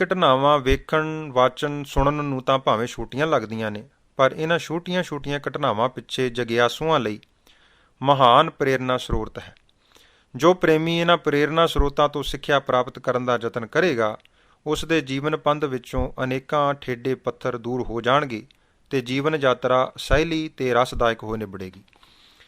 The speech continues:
ਆਪ ਜੀ ਦੱਸਦੇ ਸਨ ਕਿ ਇਹ ਕੇਰਾਂ ਦੀ ਗੱਲ ਹੈ ਕਿ ਅਸੀਂ ਆਪਣੇ ਪਿੰਡ ਇੱਕ ਸੌ ਉੱਨੀ ਚੱਕ ਤੋਂ ਦੂਸਰੇ ਚੱਕ ਵਿੱਚ ਇੱਕ ਬਿਮਾਰ ਪ੍ਰੇਮੀ ਦੀ ਖਬਰ ਸੁਰਤ ਲੈਣ ਵਾਸਤੇ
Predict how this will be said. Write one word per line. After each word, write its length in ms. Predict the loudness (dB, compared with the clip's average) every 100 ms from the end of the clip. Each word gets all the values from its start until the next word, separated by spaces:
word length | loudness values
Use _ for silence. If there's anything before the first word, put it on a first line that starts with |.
| _ _ _ _ _ _ 2
ਆਪ 260 | 6 8 6
ਜੀ 140 | -2
ਦੱਸਦੇ 380 | 0 0 2 0
ਸਨ 280 | 4 2 2
ਕਿ 140 | -2
ਇਹ 100 | -2
ਕੇਰਾਂ 300 | 2 4 4
ਦੀ 120 | 4 4
ਗੱਲ 260 | 4 6
ਹੈ 220 | 4 2 0
ਕਿ 200 | -4 -6
ਅਸੀਂ 220 | -4 2
ਆਪਣੇ 320 | 2 2 -4 -4
ਪਿੰਡ 320 | -2 -4 -4 -6
ਇੱਕ 160 | -6
ਸੌ 180 | -2 -4
ਉੱਨੀ 320 | -4 -6 -4
ਚੱਕ 280 | 0 0 0
ਤੋਂ 240 | -8 -6
ਦੂਸਰੇ 420 | -6 -8 -6 -2 0
ਚੱਕ 300 | 0 -2 -4
ਵਿੱਚ 340 | -8 -10 -10
ਇੱਕ 180 | -10 -10
ਬਿਮਾਰ 460 | -6 0 6 6 4
ਪ੍ਰੇਮੀ 400 | 0 -6 -4 -6
ਦੀ 160 | -8 -6
ਖਬਰ 260 | -4 -2
ਸੁਰਤ 280 | 2 2 2
ਲੈਣ 240 | -4 -4
ਵਾਸਤੇ 540 | -2 -2 -2 -6 -8